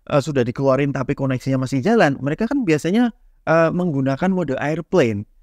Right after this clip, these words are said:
Dan kalau mereka ngeset mode airplane, mereka harus masukin biometrik ataupun masukin password dulu ya untuk bisa di-set airplane-nya.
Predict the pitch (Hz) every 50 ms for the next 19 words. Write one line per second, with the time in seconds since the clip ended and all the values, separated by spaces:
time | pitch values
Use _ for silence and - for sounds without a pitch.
0 | _ - 139 147 175 208 196 202 202 202 175 139 170 175 175 175 180 180 185 170
1 | - 180 170 175 180 165 147 131 196 240 226 - 175 151 139 135 131 143 151 156
2 | - 175 165 143 131 139 143 - - 147 143 143 139 139 139 131 - 143 139 -
3 | - - 147 156 156 160 143 120 117 113 117 117 117 117 113 113 - - 202 214
4 | - - _ - - 143 143 - 147 143 127 151 170 190 185 175 _ _ - 156
5 | 151 156 143 170 117 165 165 160 165 165 - - 143 135 135 127 190 233 240 226
6 | 202 147 120 113 - - 139 - 151 143 165 135 131 123 123 110 - 170 170 -
7 | _ _ _ _ _ - 131 123 131 139 131 - 170 165 165 - _ - - 143
8 | 143 139 143 131 143 147 156 160 165 147 113 104